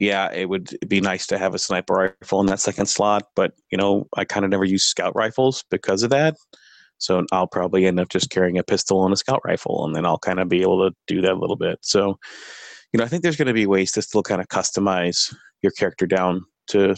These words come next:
to the way you want them. And, and again, I think through some of the weapons, especially exotics in the last game, had a real tendency to give you the, some,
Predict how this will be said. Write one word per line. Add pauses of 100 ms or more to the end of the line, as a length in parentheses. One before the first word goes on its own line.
(140)
to
the
way
you
want
them.
And,
and
again,
I
think
through (500)
some
of
the
weapons,
especially
exotics
in
the
last
game,
had
a
real
tendency
to
give
you (440)
the, (340)
some,